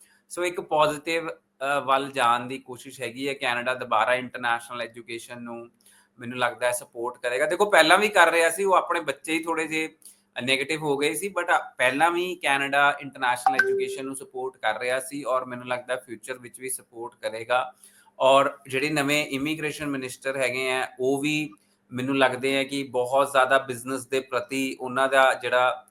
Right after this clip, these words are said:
ਰੁਝਾਨ ਹੈਗਾ, ਸੋ ਜਿੰਨੀਆਂ ਕੁ ਮਿਨਿਸਟਰੀਆਂ ਉਹਨਾਂ ਨੇ ਪਹਿਲਾਂ ਸੰਭਾਲੀਆਂ ਹੋਈਆਂ, ਉਹਨਾਂ ਦਾ ਵੀ ਬਹੁਤ ਜ਼ਿਆਦਾ ਰੁਝਾਨ ਜਿਹੜਾ ਹੈਗਾ, ਉਹ ਇਹਦੇ ਵਿੱਚ, ਕੀ ਕਹਿੰਦੇ, ਕਾਫੀ ਜ਼ਿਆਦਾ ਰਹੇਗਾ ਬਿਜ਼ਨਸ ਨੂੰ ਸਪੋਰਟ ਕਰਨ 'ਚ।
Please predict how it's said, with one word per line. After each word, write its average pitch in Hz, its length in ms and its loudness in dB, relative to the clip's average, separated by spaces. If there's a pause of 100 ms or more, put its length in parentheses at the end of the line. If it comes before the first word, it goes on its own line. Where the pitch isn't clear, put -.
(280)
ਰੁਝਾਨ 135 440 8
ਹੈਗਾ, 131 340 2
ਸੋ 143 180 -6
ਜਿੰਨੀਆਂ 156 360 4
ਕੁ 165 100 0
ਮਿਨਿਸਟਰੀਆਂ 156 420 0
ਉਹਨਾਂ 151 160 2
ਨੇ 160 80 2
ਪਹਿਲਾਂ 151 300 4
ਸੰਭਾਲੀਆਂ 147 500 2
ਹੋਈਆਂ, 135 360 -2
ਉਹਨਾਂ 139 260 0
ਦਾ 156 80 4
ਵੀ 156 120 -2
ਬਹੁਤ 143 640 0
ਜ਼ਿਆਦਾ 131 640 6
ਰੁਝਾਨ 127 480 2
ਜਿਹੜਾ 120 260 -2
ਹੈਗਾ, 120 380 -2 (120)
ਉਹ 123 340 -10 (420)
ਇਹਦੇ 143 200 -2
ਵਿੱਚ, 160 300 -6
ਕੀ 135 180 -6
ਕਹਿੰਦੇ, 135 240 -4
ਕਾਫੀ 127 360 0
ਜ਼ਿਆਦਾ 135 280 2
ਰਹੇਗਾ 123 280 2
ਬਿਜ਼ਨਸ 131 460 -4
ਨੂੰ 139 80 -4
ਸਪੋਰਟ 123 460 -6
ਕਰਨ 110 300 -4
'ਚ। 107 200 -12